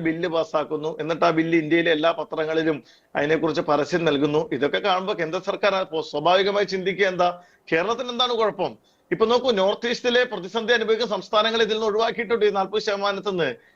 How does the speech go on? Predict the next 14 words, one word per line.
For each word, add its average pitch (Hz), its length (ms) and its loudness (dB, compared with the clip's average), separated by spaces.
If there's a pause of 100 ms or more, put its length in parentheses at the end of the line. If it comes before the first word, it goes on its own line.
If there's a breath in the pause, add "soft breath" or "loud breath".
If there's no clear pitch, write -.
(160)
കേരളത്തെ 226 400 0
പോലുള്ള 247 340 0
സംസ്ഥാനത്ത് 240 460 -2
എന്തിനു 226 220 2
ഒഴിവാക്കണം? 247 500 0 (400)
മേനി 220 300 2
നടിക്കാൻ 240 400 2
വേണ്ടി 240 200 -2
ഇത്തരത്തിലുള്ള 233 580 -2
കാര്യങ്ങളൊക്കെ 214 520 0
കാട്ടിക്കൂട്ടുന്ന 208 520 -2 (100)
സർക്കാരുകളെ 208 500 2
എന്തിനു 208 220 2
ഒഴിവാക്കണം? 220 440 2